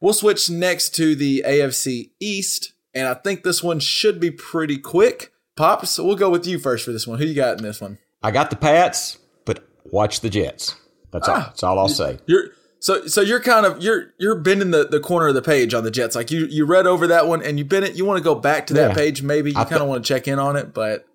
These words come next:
Speaker 2: I think people are kinda sleeping on Le'Veon Bell is still a badass running back, and I think he's got a quarterback that's got another year under his belt. He's got a guy that can stretch the field. I think they got a pretty good defense. I think the Jets could make some waves. But I'm, I'm picking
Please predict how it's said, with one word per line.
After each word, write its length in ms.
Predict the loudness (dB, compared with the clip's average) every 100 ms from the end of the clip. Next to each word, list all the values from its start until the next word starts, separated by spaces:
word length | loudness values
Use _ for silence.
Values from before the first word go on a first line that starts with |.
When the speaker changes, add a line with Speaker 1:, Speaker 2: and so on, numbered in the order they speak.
| _ -4
Speaker 2:
I 140 | 0
think 260 | 2 2 2
people 260 | 2 4
are 60 | 2
kinda 260 | 2 2 2
sleeping 440 | 4 2 2 0
on 120 | 2
Le'Veon 440 | 2 2 2 2 2
Bell 240 | 2 2
is 100 | 0
still 300 | 0 0 2
a 60 | 0
badass 720 | 0 2 2 2 2 0 -4 _
running 340 | -4 -2 -2 -2
back, 400 | -2 -2 -6 -8
and 500 | -6 -6 -6 -6 -6
I 100 | -4
think 260 | -2 -2
he's 140 | -4 -2
got 160 | -2
a 40 | -2
quarterback 580 | 0 0 2 0 -2
that's 160 | -4 -6
got 160 | -4 -4
another 200 | -6 -4
year 220 | 0 0
under 160 | -2
his 120 | -6 -6
belt. 440 | -4 -2 -2 -6 _ _ _ -8
He's 140 | -4
got 360 | 0 -2 -2 -12 -8
a 40 |
guy 200 | -2 -2
that 100 | -2
can 100 | -6
stretch 320 | -4 -4 -2
the 80 | -8
field. 500 | -6 -4 -2 -4 -8 -12
I 80 | -8
think 180 | -6
they 80 | -4
got 100 | -4
a 40 | -4
pretty 180 | -4 -4
good 180 | -4
defense. 360 | -6 -6 -6 -6
I 80 | -4
think 220 | -4 -4
the 60 | -4
Jets 360 | -2 -2 -6
could 240 | -6 -6 -6 _
make 160 | -6 -6
some 140 | -6 -6
waves. 460 | -4 -6 -10 -16 _ _
But 100 | 0
I'm, 120 | 2 0 -2
I'm 80 |
picking 140 | 0